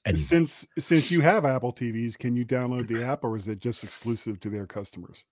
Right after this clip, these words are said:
Speaker 1: No, I think it's, it's <clears throat> what it reads here is it is, um, to a choice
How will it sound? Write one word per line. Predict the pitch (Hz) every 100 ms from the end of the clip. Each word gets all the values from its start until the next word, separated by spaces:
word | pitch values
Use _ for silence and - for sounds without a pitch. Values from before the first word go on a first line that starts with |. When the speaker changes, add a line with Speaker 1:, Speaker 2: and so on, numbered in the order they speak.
| -
Speaker 1:
No, | 98 101 113 170 123
I |
think | 87 131 117
it's, | - 95 -
it's | 110 - - -
<clears throat> | 151 - -
what | 120 120
it | 131 117
reads | 131 117 -
here | 151 101 - -
is | 117 110 - _ -
it | 107 92 -
is, | 110 110 - - _
um, | 101 98 92 85 - _ _ _ _ _ _ -
to | 131 110
a | 104
choice | - 131 123 -